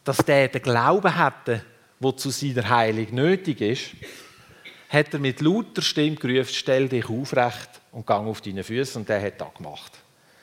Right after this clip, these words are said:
So cool, oder? So genial. Das Resultat war von dieser Heilung, dass das ganze Volk dort umeinander,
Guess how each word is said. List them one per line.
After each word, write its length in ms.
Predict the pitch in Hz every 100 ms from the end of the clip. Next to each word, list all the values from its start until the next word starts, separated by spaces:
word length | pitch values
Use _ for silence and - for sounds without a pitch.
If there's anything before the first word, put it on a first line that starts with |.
| _ -
So 240 | - 196 -
cool, 180 | 202 127
oder? 240 | 104 180 - - _ _ _ _ _ - - _
So 320 | - - 156
genial. 520 | 165 139 127 120 107 82 - _ - - - - - - - - _ _ _ -
Das 120 | 160
Resultat 500 | 165 160 175 240 226
war 60 | 190
von 400 | - 196 170 170
dieser 240 | 156 147
Heilung, 420 | 160 220 147 131 - - - - -
dass 180 | 151 143
das 80 | -
ganze 460 | 160 185 202 - 156
Volk 420 | 160 185 196 -
dort 240 | 156 151 143
umeinander, 520 | 139 131 120 113